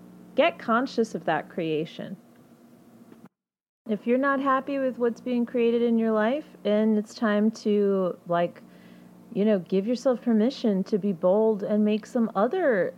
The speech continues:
uh, creations. Um, and just start with what feels refreshing, start with what feels inspiring, and go from there.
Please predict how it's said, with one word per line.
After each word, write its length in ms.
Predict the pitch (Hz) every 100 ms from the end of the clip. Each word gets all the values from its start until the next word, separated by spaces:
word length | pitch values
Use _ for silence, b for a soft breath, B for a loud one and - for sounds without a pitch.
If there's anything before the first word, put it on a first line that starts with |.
| -
uh, 480 | 185 175 170 165 - -
creations. 880 | - 214 165 160 - 143 143 - - B B B B B B B -
Um, 220 | - 240 233
and 180 | 240
just 200 | 226 262
start 360 | - 254 254 -
with 200 | 262 262
what 320 | 220 233 220
feels 600 | - - 208 208 208 202 214
refreshing, 720 | 202 - 202 185 196 160 165
start 300 | - 196 202
with 180 | 202
what 160 | 196 -
feels 300 | - 180 170
inspiring, 720 | 175 175 - 175 175 165 160
and 140 | 160 160
go 160 | 170
from 240 | 165 175 160
there. 400 | 175 156 147